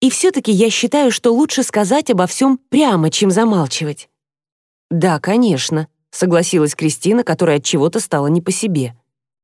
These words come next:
Неужели она все-таки сделала что-то не так? Кристина не могла взять в толк, в чем ее промашка. «Понимаешь», сказала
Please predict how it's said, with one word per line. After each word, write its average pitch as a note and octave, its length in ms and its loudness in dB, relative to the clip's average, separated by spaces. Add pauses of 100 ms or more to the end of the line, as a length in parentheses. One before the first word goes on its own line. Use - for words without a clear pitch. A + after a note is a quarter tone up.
(380)
Неужели D#3+ 460 2
она C4+ 180 2
все-таки A#3 340 -2
сделала A3+ 440 2
что-то A#3+ 260 -2
не B3+ 140 4
так? C3 340 -6 (640)
Кристина G3+ 380 2
не C#4 120 6
могла A3 300 4
взять F#3 240 0
в - 80 -16
толк, B3+ 300 0
в - 40 -14
чем F#3+ 220 2
ее F#3+ 300 2
промашка. G3+ 580 -2 (920)
«Понимаешь», F#3 800 0 (320)
сказала G3 420 0